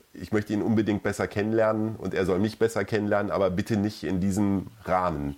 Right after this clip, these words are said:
Also das ist so die, äh, die Grundgeschichte oder das Grundsetting von der Geschichte.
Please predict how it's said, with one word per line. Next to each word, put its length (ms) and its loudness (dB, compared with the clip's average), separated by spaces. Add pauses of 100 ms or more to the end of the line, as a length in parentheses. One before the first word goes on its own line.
(880)
Also 220 0
das 180 2
ist 120 -2
so 120 2
die, 480 2
äh, 580 2 (640)
die 80 -2
Grundgeschichte 1080 -2
oder 360 2
das 280 -4
Grundsetting 800 -4 (240)
von 220 -6
der 120 -4
Geschichte. 540 -10